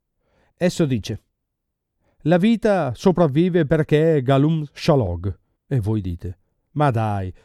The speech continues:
perché non ci ho pensato prima?" Ora come ora, tuttavia, sembra veramente imponderabile. Perché? Perché la vita sopravvive? Perché tutto questo sforzo? Perché tutte queste conseguenze, eccetera?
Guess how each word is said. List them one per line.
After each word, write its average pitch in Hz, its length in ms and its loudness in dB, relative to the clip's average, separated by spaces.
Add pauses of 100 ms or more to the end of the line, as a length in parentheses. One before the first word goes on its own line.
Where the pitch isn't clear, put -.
(120)
perché 185 300 2
non 175 120 2
ci - 80 -2
ho 139 60 2
pensato 123 400 -2
prima?" 101 420 -2 (1300)
Ora 226 180 4
come 196 180 4
ora, 190 260 4
tuttavia, 123 640 -2
sembra 156 400 0
veramente 135 560 0
imponderabile. 110 920 -2 (540)
Perché? 185 520 0 (460)
Perché 185 280 2
la 208 100 6
vita 180 240 0
sopravvive? 147 640 0 (340)
Perché 202 360 2
tutto 175 240 0
questo 143 240 2
sforzo? 156 580 -2 (300)
Perché 226 340 0
tutte 202 300 -2
queste 175 340 0
conseguenze, 170 1040 0
eccetera? 185 520 2